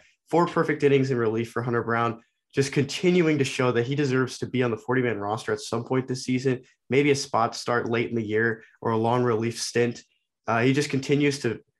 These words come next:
try to push his way onto the roster. And at this point, I think that's the best chance he has to get on there. And you looking at this major league team that's in front of you, this is my question for you, Jimmy. What role would Hunter Brown have if he did make the forty-man roster at some point in this season?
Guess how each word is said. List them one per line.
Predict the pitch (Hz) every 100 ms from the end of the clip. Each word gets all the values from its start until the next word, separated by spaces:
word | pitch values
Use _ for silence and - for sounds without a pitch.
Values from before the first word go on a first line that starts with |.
| _
try | - 139
to |
push | 117 - 156
his | 156 117
way | 127
onto | 127 123 120
the | 104
roster. | 104 117 127 131
And | 120
at | -
this | 120 -
point, | 120 110
I | 113
think | 135
that's | 113 107 -
the | 104 - _ _ -
best | 135 -
chance | 131 117
he | 107
has | 110 113 113
to | -
get | 104
on | 117 127
there. | 107 101 - _ _ -
And | 127
you | 123 -
looking | 131 170 160
at | 143 139
this | 123 - - - _
major | 120 139 156
league | 123 113
team | 123 113
that's | 110 107 -
in | -
front | - 135
of | 135
you, | 113 110 107 - _
this | 135
is | 135
my | 131
question | 131 123 127 117
for | -
you, | 110 120
Jimmy. | 117 107 110 - - _ _ _ - - _ _
What | 113 147 - - _ 117
role | 120 131 147 135
would | 117
Hunter | 123 131 127
Brown | 117 117
have | 113 123 123 117 -
if | -
he | 113
did | 110 127 117
make | 113 113
the |
forty-man | 113 117 113 107
roster | 104 107 107 110
at | 101
some | - 107
point | 101 101
in | 90
this | 98 -
season? | - - -